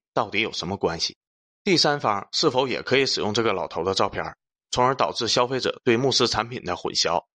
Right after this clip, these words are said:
并引发潜在的纠纷？另外，慕斯对这个洋老头的宣传是否符合产品的实际，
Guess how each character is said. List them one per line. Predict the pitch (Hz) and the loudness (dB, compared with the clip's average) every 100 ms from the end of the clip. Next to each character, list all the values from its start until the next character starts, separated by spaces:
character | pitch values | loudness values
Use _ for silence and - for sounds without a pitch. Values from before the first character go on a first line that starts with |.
| _ | _
并 | 135 120 | 0 2
引 | 92 80 | 0 -2
发 | 107 | -2
潜 | 107 - | -4 -6
在 | 101 113 | -2 -2
的 | 92 | -2
纠 | 92 | -6
纷？ | 85 80 - _ _ _ _ _ _ _ | -6 -8 -12 _ _ _ _ _ _ _
另 | 131 117 | -2 2
外， | 117 98 _ _ _ | 0 -2 _ _ _
慕 | - 170 | 2 4
斯 | - 147 | 4 4
对 | 156 | 4
这 | 160 | 6
个 | 127 | 4
洋 | 104 127 | 4 2
老 | 117 | 0
头 | - 95 | -2 0
的 | 117 | 2
宣 | 139 127 | 2 0
传 | 98 87 - | -2 -4 -2
是 | - 175 | 2 4
否 | 151 117 | 4 2
符 | - 90 | 0 -4
合 | 107 | -2
产 | 104 98 | 0 -4
品 | 117 | -6
的 | - | -4
实 | - 87 | -4 -4
际， | 107 | -6